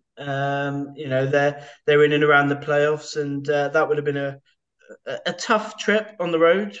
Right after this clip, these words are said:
uh, against Chippenham. Not, not the easiest of places to go, even despite where Chippenham are in the table, and, uh, a good win for them, uh,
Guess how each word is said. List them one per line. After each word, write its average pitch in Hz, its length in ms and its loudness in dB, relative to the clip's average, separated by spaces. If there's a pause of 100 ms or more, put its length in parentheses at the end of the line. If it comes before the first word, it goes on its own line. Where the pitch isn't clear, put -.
(180)
uh, 156 200 2
against 156 340 -2
Chippenham. 165 540 -2
Not, 165 240 -4
not 165 180 0
the 156 100 -4
easiest 147 460 -2
of 135 120 -4
places 139 420 -2
to 135 100 -12
go, 143 180 0
even 143 280 -4
despite 139 500 -2
where 135 300 0 (320)
Chippenham 147 400 0
are 135 200 4
in 131 80 0
the 131 140 -6
table, 143 480 0
and, 139 180 -2
uh, 139 180 -4 (380)
a 143 60 -10
good 143 260 0
win 147 200 2
for 147 120 -2
them, 147 220 0
uh, 143 200 -4